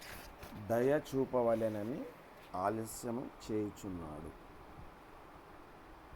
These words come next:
యెహోవా దేవుడు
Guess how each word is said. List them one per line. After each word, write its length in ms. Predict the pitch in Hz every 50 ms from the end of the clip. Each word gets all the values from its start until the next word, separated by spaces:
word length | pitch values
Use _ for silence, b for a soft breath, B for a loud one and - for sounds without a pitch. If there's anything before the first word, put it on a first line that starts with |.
| - -
యెహోవా 440 | 101 107 117 131 143 151 139 120 - - - - - - - - - - - - - - - - - - - - - - - - - - - 90 87
దేవుడు 520 | 104 110 120 131 147 147 135 113 92 92